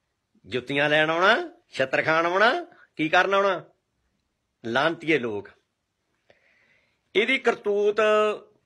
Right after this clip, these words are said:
ਸ਼ਾਇਦ ਲੋਕਾਂ ਨੂੰ ਪਤਾ ਨਹੀਂ, ਲੋਕੀ ਸਾਡੇ ਭੁਲੱਕੜ ਬਹੁਤ ਆ, ਭੁੱਲ ਜਾਂਦੇ ਛੇਤੀ। ਜਿੱਦਾਂ ਹੈ ਨਾ, ਮੀਣੇ ਮਸੰਦ ਬਾਦਲ ਦੀ ਅੱਜ ਤੱਕ ਕਿਸੇ ਨੂੰ ਕਰਤੂਤ ਨਹੀਂ ਪਤਾ ਲੱਗੀ,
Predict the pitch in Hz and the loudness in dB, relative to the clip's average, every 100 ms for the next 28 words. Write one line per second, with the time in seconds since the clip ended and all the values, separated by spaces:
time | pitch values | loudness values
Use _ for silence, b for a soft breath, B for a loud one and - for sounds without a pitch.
0 | _ _ _ _ _ _ _ _ - - | _ _ _ _ _ _ _ _ -8 0
1 | 175 180 190 180 170 180 185 190 175 156 | 4 4 2 0 0 2 0 2 0 2
2 | 165 156 165 160 165 175 156 165 147 165 | 2 2 -2 -2 -2 -4 0 0 0 -2
3 | 165 180 156 131 131 123 151 143 104 - | -2 -2 -2 0 -2 0 -2 -2 -4 -6
4 | b _ 190 185 147 127 127 123 107 98 | b _ 0 2 2 -2 -2 -4 -8 -10
5 | 90 _ _ B B B - 160 185 190 | -16 _ _ B B B -6 0 2 4
6 | 262 220 170 175 202 196 180 175 165 175 | 2 0 0 2 2 2 0 2 2 0
7 | 147 110 151 160 180 180 175 156 175 170 | -2 0 2 2 0 2 2 2 0 0
8 | 170 175 170 160 160 147 160 160 147 147 | 0 -2 -2 -6 -6 -2 -2 -2 0 0
9 | 143 147 151 | -2 -4 -8